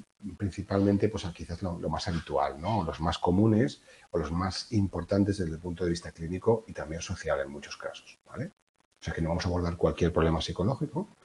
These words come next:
eh, sino, o cualquier trastorno, sino un, un elenco que ha, ha seleccionado el equipo docente que están incluidos en estas, en este libro,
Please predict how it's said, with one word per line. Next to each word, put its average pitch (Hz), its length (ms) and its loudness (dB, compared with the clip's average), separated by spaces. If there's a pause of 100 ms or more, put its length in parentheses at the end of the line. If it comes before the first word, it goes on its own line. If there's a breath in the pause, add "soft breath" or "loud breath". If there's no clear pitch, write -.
(680 loud breath)
eh, 90 360 2
sino, 87 440 4
o 76 160 0
cualquier 85 400 2
trastorno, 131 600 4
sino 80 460 0 (300 loud breath)
un, 104 140 12
un 107 220 12
elenco 120 640 12 (100)
que 90 140 -2
ha, 85 800 2
ha 85 60 -4
seleccionado 87 500 0
el 90 60 0
equipo 87 260 2
docente 104 420 6
que - 80 -2
están 82 180 -2
incluidos 85 420 0
en - 20 -2
estas, 85 260 -4
en - 140 -14
este 87 240 -4
libro, 104 400 10